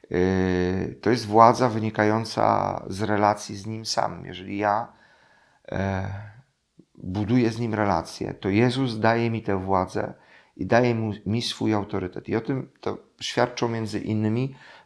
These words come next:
poświadczają dokumenty Kościoła. Jest taki,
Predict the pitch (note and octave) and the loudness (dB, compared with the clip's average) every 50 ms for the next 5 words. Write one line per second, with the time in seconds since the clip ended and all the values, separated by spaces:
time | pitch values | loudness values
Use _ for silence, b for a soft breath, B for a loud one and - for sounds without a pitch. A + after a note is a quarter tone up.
0 | B - C3 A#2+ - - A2 - - - A2+ G#2 A2 A#2 A2+ G#2 - - G2 G2+ | B 2 2 2 2 2 -2 -2 -2 0 0 0 0 0 -2 -4 -6 -6 -6 -4
1 | F#2+ G#2 G2+ G#2 - G#2+ G#2+ G#2+ G#2 A2 G2+ - G2+ G2 - - - G2 F#2+ F#2+ | -2 -2 -4 -4 -2 -2 -2 -2 -2 -4 -6 -4 -4 -6 -4 -4 -4 0 0 2
2 | G2 G2 G2 - G2 - - - G#2 G2+ G2+ | 0 0 -2 -4 -8 -8 -6 -6 -6 -6 -8